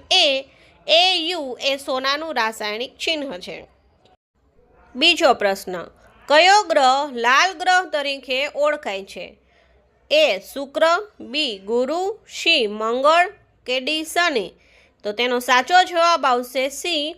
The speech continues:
મંગળ ગ્રહ જે છે તેને લાલ ગ્રહ તરીકે ઓળખવામાં આવે છે.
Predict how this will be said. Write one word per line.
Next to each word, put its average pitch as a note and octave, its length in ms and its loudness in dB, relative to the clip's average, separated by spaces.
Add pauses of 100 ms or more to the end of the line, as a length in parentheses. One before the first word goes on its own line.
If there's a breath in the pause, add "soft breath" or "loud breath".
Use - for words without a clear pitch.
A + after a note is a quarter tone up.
(120)
મંગળ D#4 420 0
ગ્રહ E4+ 320 2
જે C#4+ 220 -2
છે B3+ 260 -4
તેને A#3 440 -6 (420 soft breath)
લાલ C#4 280 4
ગ્રહ F4 300 0
તરીકે B3+ 560 -6
ઓળખવામાં B3+ 840 -4
આવે B3+ 260 -2
છે. A#3 560 -8